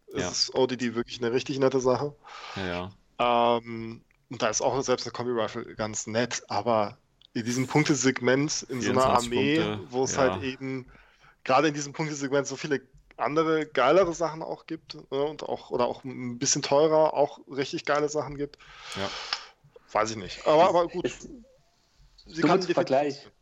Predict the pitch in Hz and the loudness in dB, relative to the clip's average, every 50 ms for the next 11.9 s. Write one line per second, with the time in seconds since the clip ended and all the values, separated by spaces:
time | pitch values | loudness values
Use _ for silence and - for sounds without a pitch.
0 | _ _ _ _ _ _ _ _ _ - _ - 147 160 165 160 156 147 - - | _ _ _ _ _ _ _ _ _ -18 _ -2 0 2 4 4 4 4 2 -2
1 | - - - 135 135 135 - - - - 156 - 160 151 131 131 123 127 131 151 | -10 -8 -4 -4 -4 -4 -6 -8 -6 -6 -6 -4 -6 -8 -8 -6 -6 -4 -4 -4
2 | 170 170 156 143 135 135 131 127 - 151 143 - - 143 131 131 131 131 139 139 | -4 -4 -6 -4 -2 -4 -4 -2 -4 -6 -6 0 0 2 2 2 0 0 0 -2
3 | 131 127 123 - - - 139 139 139 - 135 127 123 - - _ _ _ _ _ | -2 -2 -2 -4 0 2 2 2 2 2 2 2 2 -2 -10 _ _ _ _ _
4 | _ - - 110 110 - - _ _ _ _ _ _ _ _ _ _ _ _ _ | _ -6 -2 -2 -2 -2 -4 _ _ _ _ _ _ _ _ _ _ _ _ _
5 | _ - - - 104 104 101 101 101 110 117 104 101 107 - - 151 175 - - | _ -20 -18 -12 -10 -8 -8 -6 -6 -4 -4 -2 -4 -4 0 4 4 4 4 2
6 | 107 107 - 113 - 101 120 147 151 143 - 156 151 156 151 - - - - 156 | -2 -4 -4 -4 -4 2 4 4 4 4 4 2 2 2 0 -2 -12 -8 -4 -4
7 | 147 147 - 160 170 165 - - 160 151 147 143 - - - - - 151 147 143 | -2 0 2 0 0 0 0 -4 -4 -4 -4 -4 -10 -18 -16 -8 -6 -6 -6 -4
8 | 156 165 - 160 160 - - - - - - 123 143 175 180 170 147 147 135 - | -2 -2 0 0 0 -2 -4 -8 -8 -4 0 2 4 4 4 4 0 0 -4 -2
9 | - 139 139 143 143 135 139 135 135 135 139 139 - - _ _ _ - - _ | 0 0 2 2 0 2 4 6 6 8 6 4 -2 -8 _ _ _ -20 -20 _
10 | _ _ _ 160 143 135 131 139 170 175 - - 165 156 - - 147 135 - - | _ _ _ -2 -2 -2 0 -2 -4 -4 2 2 2 2 2 -2 -6 -6 -2 0
11 | 147 151 151 - - 143 143 147 139 139 135 127 127 127 143 151 143 - | 0 0 0 0 0 0 2 2 0 0 0 4 6 6 6 4 2 -2